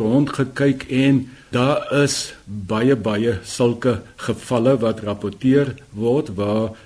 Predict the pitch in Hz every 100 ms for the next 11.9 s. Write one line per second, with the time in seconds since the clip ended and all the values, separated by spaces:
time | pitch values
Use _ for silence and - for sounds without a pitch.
0 | _ 110 113 113 87 110 113 120 131 127
1 | - - - 104 107 107 98 123 131 131
2 | 131 113 104 104 - 110 107 - 160 -
3 | - - - 117 117 139 135 - - -
4 | 117 104 98 80 57 110 107 - - 127
5 | 117 120 - 139 143 135 104 120 123 107
6 | 104 95 80 73 - _ 78 104 107 -
7 | 113 107 123 127 113 - 104 - 123 110
8 | 104 98 104 95 123 104 101 104 110 131
9 | 113 104 - 98 95 104 95 90 113 -
10 | - 123 107 - 90 107 87 87 - -
11 | - - - - 104 98 120 107 95